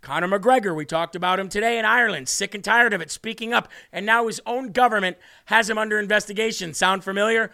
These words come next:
Don't worry, Conor, they do that to us here, and we're not millionaires like you. But remember earlier when I told you that Ireland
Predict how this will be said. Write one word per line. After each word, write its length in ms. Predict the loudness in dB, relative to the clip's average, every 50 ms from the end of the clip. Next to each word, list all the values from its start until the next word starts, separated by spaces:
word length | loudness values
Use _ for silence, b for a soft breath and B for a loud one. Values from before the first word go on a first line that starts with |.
| B B B B
Don't 180 | 0 0 2
worry, 220 | 2 2 2 0 0
Conor, 320 | 0 0 0 2 2 2
they 140 | 0 0 0
do 120 | 0 0 2
that 140 | 2 2 0
to 120 | 0 0
us 160 | 0 0 0 0
here, 280 | 0 0 0 -2 -4 B B B
and 200 | -8 -6 -4 -2
we're 100 | -2 0
not 260 | 2 4 4 4 2
millionaires 520 | 2 -2 -2 -2 -2 -2 -4 -4 -6 -6 -6
like 240 | -6 -6 -6 -8
you. 180 | -12 -14 -14 -16 _ _ _ _ _ _ _ _ _ _ _ _ _ _ _ _ _ _ _ _ _ _ _ _ _ _ _ _ _ _ _ _ _ _ _ _ _ _ _ _ _ _ _ _ _ _ _ _ _ _ _ _ _ _ _ _ _ _ _ _ _ _ _ _ _ _ _ _ _ _ _ _ _ _
But 120 | -2 -2
remember 320 | -2 2 2 2 2 2 0
earlier 400 | 0 2 2 2 2 2 2 0
when 120 | 0 0
I 100 | -2 -2
told 340 | -2 -4 -4 -4 -4 -6 -6
you 100 | -8 -8
that 220 | -6 -8 -8 -10 _ _ _ _ _ _ _ _ _ _
Ireland 540 | -4 -2 -2 0 0 -2 -2 -4 -6 -8 -12